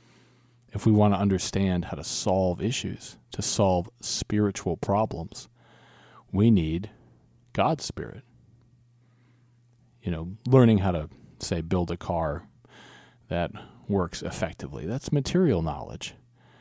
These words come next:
But learning how to get along with fellow man and have peace, ultimately that's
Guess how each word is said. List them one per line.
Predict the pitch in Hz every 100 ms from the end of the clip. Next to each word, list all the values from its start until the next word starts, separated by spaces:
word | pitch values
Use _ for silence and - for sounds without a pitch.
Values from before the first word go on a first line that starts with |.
| _ _ _ _ _
But | - 87
learning | 101 104 104 98
how | - 101 90 90
to | - 90 76 76 - - -
get | - 90
along | 80 82 90 101 98 -
with | 87
fellow | - 90 87
man | 80 80 85 101 117 - _ _ _
and | 90
have | 80 76 -
peace, | - - 110 175 - - - _ _ _ _ _ _ _ _
ultimately | 92 117 98 85 80
that's | 82 82 - -